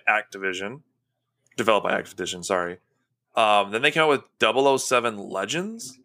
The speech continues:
which apparently both inc-, uh, had Daniel Craig as the lead. And then everything after that, though, like, i-, um, in Forza Horizon four, there was a D L C for the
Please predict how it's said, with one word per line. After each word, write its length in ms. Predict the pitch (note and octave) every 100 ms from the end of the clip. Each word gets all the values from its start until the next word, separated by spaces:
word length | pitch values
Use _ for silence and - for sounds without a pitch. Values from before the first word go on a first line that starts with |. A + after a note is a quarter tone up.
| _ _ _ _ _ _ B2+ B2 _ _ _ _ _ _ _ _ _
which 180 | A#2 A2
apparently 420 | - B2 B2+ B2
both 640 | - A2+ A#2 - - _ _ _
inc-, 320 | A2+ G#2+ - -
uh, 240 | A#2 G#2 G2
had 220 | G#2+ G2
Daniel 320 | G#2+ A2 G2+
Craig 360 | - G#2+ G#2 G#2
as 240 | G2+ F#2
the 80 | G#3+
lead. 480 | G3+ A2 A2+ C#3 D3+ _ _ _ _ _ _ _ _ _ _
And 240 | A2+ A2 G#2
then 520 | G#2+ A2+ A2+ A#2 A2+ - _ _ A#2
everything 320 | C3 C#3 C#3+
after 300 | C3 - B2
that, 320 | G#2+ G#2+ A2
though, 180 | A#2 A#2
like, 240 | A2 A2 -
i-, 80 | A#2+
um, 460 | A2+ G#2 G2+ G2 G2 _
in 500 | A#2+ A2+ A2 G#2 G#2 _ _ _ _ _ _ _
Forza 540 | _ C#3 C3+ C3 C#3 A#2+
Horizon 480 | B2 A#2+ A#2+ A2+ G2+
four, 400 | - A#2+ A2+ G#2+
there 120 | G#2
was 100 | G2+
a 60 |
D 220 | F2+ A2 A2
L 140 | G2+
C 380 | G2 - G#2 G2+
for 140 | F#2+
the 100 | G2